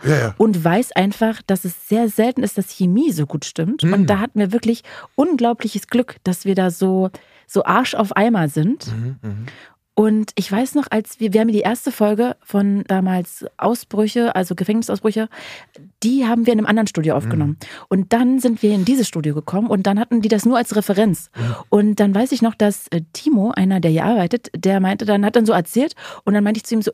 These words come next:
Speaker 2: „Ja, aber wir sehen uns heute erst das zweite Mal.“ Und er ist nicht darüber fertig geworden,
Speaker 1: Mhm.
Speaker 2: nachdem er schon ein paar Folgen dann gehört hatte, die wir am ersten Tag dann zusammen noch weiter aufgenommen haben, dass wir uns erst einmal vorher gesehen haben.
Speaker 1: Mhm.
Speaker 2: Das fand ich echt sehr schön.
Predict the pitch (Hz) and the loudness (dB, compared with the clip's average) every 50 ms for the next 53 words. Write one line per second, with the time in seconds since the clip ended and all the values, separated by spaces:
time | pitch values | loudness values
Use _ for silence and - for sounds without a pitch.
0 | - - 190 202 196 196 170 196 196 170 190 214 240 240 - - 208 208 - 190 | -2 -2 0 2 2 2 2 2 2 4 2 2 2 2 2 0 0 0 0 0
1 | - 196 - - - - 185 190 202 - 196 185 196 226 220 165 151 - _ - | 0 0 -2 -4 -2 0 0 0 0 0 0 0 2 2 2 0 0 -2 _ -16
2 | - - - - 180 - 202 214 220 233 208 - 220 214 240 311 - - 302 247 | -20 -20 -18 -6 -2 0 2 2 2 0 0 0 0 0 0 0 2 2 2 2
3 | 247 214 254 254 233 - - 180 147 156 160 165 202 247 269 123 127 120 - _ | 2 2 0 -2 -2 -2 -4 -2 0 2 2 2 2 2 0 0 -2 -6 -8 _
4 | _ - 202 196 190 - 226 220 226 214 - 220 208 - 214 214 - 214 214 202 | _ -2 0 0 2 2 0 0 0 0 0 0 0 0 0 0 0 0 0 0
5 | 202 190 180 180 196 233 - - 196 196 196 185 185 175 185 190 180 180 175 175 | 0 0 2 2 0 0 0 -2 -2 -2 -2 -2 -2 0 0 0 0 2 0 0
6 | 175 170 - _ - 190 180 175 - 190 - 190 180 - 185 180 170 - 175 180 | 0 -2 -4 _ -2 -2 -2 -2 -2 -4 -4 -2 -2 0 -2 -2 -2 -2 -2 -2
7 | 170 170 170 175 165 - 160 220 - - 202 175 160 156 151 160 175 196 - - | -2 0 -2 -2 -2 -2 -2 -2 -2 -2 -2 0 0 0 -2 -2 -4 -4 -6 -10
8 | - - - - _ - 196 202 - 247 247 - 233 233 - - - _ _ _ | -16 -20 -20 -10 _ -4 -4 -2 -2 0 0 0 0 -2 -4 -6 -12 _ _ _
9 | - 208 208 - - - - 240 262 277 269 254 233 - 254 247 233 247 220 220 | -2 0 0 -2 -2 0 0 2 2 4 2 2 2 2 2 2 2 2 2 2
10 | 277 262 185 151 143 156 - - 127 135 139 214 - - - 240 233 233 226 - | 2 2 0 0 -2 -4 -4 -6 -4 -2 0 0 0 0 0 0 0 0 -2 -2
11 | - 233 226 - _ - - 208 214 226 220 214 - _ _ _ _ _ - - | -4 -6 -6 -6 _ -2 0 2 2 2 0 -2 -4 _ _ _ _ _ -10 -4
12 | - 254 240 208 175 156 160 | 0 2 2 2 2 0 -2